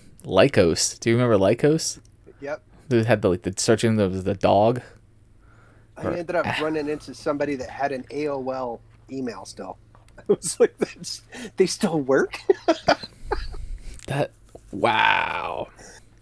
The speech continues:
Speaker 2: A O L dot com, I'm like, "Get the fuck outta here."
Speaker 1: That, like, how's that, how's that happen?
Speaker 2: I know, I know. Blew my mind, man.
Speaker 1: Yo,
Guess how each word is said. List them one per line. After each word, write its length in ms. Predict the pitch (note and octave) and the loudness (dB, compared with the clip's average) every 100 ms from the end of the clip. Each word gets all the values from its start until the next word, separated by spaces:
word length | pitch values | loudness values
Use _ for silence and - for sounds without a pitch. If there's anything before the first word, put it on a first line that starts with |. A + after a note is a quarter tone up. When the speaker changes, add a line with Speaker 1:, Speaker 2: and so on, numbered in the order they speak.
| _ - | _ 2
Speaker 2:
A 120 | G#3 | 4
O 140 | A3 G3+ | 6 4
L 80 | |
dot 180 | G3+ G3 | 4 2
com, 160 | - G#3+ | 2 2
I'm 80 | G3+ | 2
like, 200 | D#3 - | 0 -4
"Get 240 | G#3+ G#3 - | -6 -6 -6
the 120 | - | -8
fuck 560 | - - - G3+ - D3 | -8 -12 -6 -6 -6 -6
outta 260 | D3+ G3 - | 0 0 0
here." 280 | - - - - - | -2 0 2 2 2
Speaker 1:
That, 160 | C3 - - - - C#4+ - - - - - - - - - - - - - - | 4 2 2 -2 0 -4 -4 -20 -20 -18 -18 -20 -20 -20 -20 -20 -20 -20 -12 -4
like, 280 | G#2 G2+ - _ _ _ _ - - - - - - - | -2 -2 -6 _ _ _ _ -20 -20 -20 -20 -20 -18 -6
how's 360 | - - E3+ E3+ | -4 0 0 0
that, 160 | B2+ - | -4 -8
how's 200 | - A3+ | -2 -2
that 100 | A3 - | 0 -2
happen? 400 | - C4+ C4+ - - - - - - - | 0 0 -2 -6 -14 -20 -20 -20 -8 2
Speaker 2:
I 140 | F3+ | 4
know, 340 | F3+ A3+ A3 - - | 6 6 4 2 0
I 120 | D3+ | 2
know. 220 | F3 A3+ D#3 | 6 4 4
Blew 360 | C3+ E3 G3+ | 4 4 6
my 180 | G#3 G3 | 4 4
mind, 460 | F#3 G#3 G3+ C#3 C#3+ | 2 0 0 -2 -2
man. 300 | C#3+ D3+ - - - - | 0 -2 -6 -14 -20 -4
Speaker 1:
Yo, 320 | C#3 A#2 | 2 4